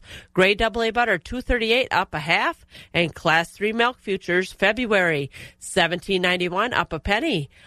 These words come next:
March, seventeen eighty-four, up nineteen cents. And April, up twenty-four cents to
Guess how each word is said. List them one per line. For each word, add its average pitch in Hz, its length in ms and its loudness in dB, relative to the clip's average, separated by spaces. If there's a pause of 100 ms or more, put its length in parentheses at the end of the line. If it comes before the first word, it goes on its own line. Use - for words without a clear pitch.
(240)
March, 170 720 0 (240)
seventeen 175 480 0
eighty-four, 170 420 2
up 156 180 0
nineteen 165 460 -2
cents. 202 380 -4
And 208 300 0
April, 196 500 -2
up 220 200 -4
twenty-four 254 640 -2
cents - 540 -4
to 170 240 0